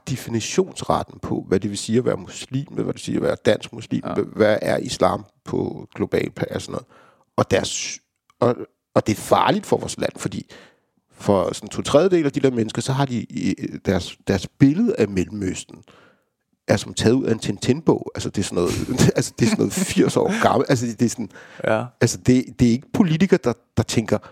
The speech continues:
Speaker 1: "Okay, i tyve halvtreds er der fire milliarder mennesker syd for Middelhavet."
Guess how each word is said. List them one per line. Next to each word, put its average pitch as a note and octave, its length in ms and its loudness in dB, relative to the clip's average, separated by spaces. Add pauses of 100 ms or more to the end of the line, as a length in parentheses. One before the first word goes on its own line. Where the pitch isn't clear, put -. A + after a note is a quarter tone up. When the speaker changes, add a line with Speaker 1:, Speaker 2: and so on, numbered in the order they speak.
(340)
Speaker 1:
"Okay, C3 460 0 (120)
i C3+ 60 -4
tyve F#3 460 -4
halvtreds - 640 0 (760)
er B2+ 100 6
der - 60 -4
fire F3 540 2
milliarder D#3+ 720 2
mennesker B2 420 2
syd A#2+ 340 0 (100)
for - 160 4
Middelhavet." G#2+ 580 -4